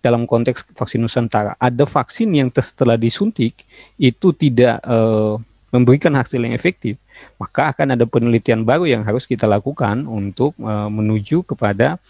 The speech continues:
eh, keper-, apa, menuju ad-, pada memperbaiki dari hasil penelitian sebelumnya, ya, dan kemudian kita buat standar. Itu tahapan-tahapan dari, eh, kalau cara kerja kami di dunia, eh, di dunia, dunia,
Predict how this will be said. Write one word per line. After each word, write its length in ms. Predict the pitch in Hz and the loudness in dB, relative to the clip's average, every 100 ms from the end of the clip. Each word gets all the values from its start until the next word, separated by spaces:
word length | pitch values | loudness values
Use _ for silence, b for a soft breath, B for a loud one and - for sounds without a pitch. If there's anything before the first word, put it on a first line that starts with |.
| b b b _ - | b b b _ -6
eh, 500 | 107 107 107 107 107 120 _ _ _ _ _ - | -2 0 0 -2 -6 -10 _ _ _ _ _ -4
keper-, 320 | 131 120 131 | -2 -2 -4
apa, 260 | - 113 156 160 - | -2 0 0 -2 -4
menuju 460 | 135 123 123 113 156 | 0 2 0 0 0
ad-, 180 | 139 160 | -2 -4
pada 240 | - 120 131 120 131 143 - - | -2 0 0 -2 -10 -14 -14 -2
memperbaiki 920 | 127 123 113 110 160 160 120 143 139 | 0 2 2 2 2 2 2 0 0
dari 160 | 113 113 | 0 0
hasil 320 | 101 - 131 | -2 -4 -4
penelitian 560 | 127 120 113 113 110 | 0 0 0 0 -2
sebelumnya, 560 | - 101 101 113 120 113 | -4 -8 -4 -2 -2 0
ya, 80 | 110 | 0
dan 240 | 110 113 | 0 -2
kemudian 320 | - 120 147 | 0 2 2
kita 240 | 143 127 127 | 2 0 2
buat 160 | 120 | 0
standar. 480 | - - 98 104 104 B B B B | -2 -4 -2 0 -2 B B B B
Itu 460 | 135 120 170 175 175 | -4 0 4 4 2
tahapan-tahapan 680 | 120 120 123 120 113 - 135 | -2 -2 -2 -4 -6 -2 -2
dari, 400 | 113 107 131 143 | 0 0 0 0
eh, 560 | 131 120 120 117 117 117 - | 0 0 0 -2 -4 -8 -4
kalau 240 | 113 120 - | -2 -2 -2
cara 240 | 110 104 | 0 0
kerja 240 | - 104 104 | 0 0 0
kami 320 | 123 143 113 | 0 0 0
di 80 | 107 | -4
dunia, 320 | 113 113 117 | -4 -2 -2
eh, 420 | 113 110 107 107 156 _ b b b | -2 -2 -2 -4 -8 _ b b b
di 180 | - 113 | -2 0
dunia, 400 | 113 113 117 110 | 2 2 2 2
dunia, 360 | 113 113 117 | 0 2 2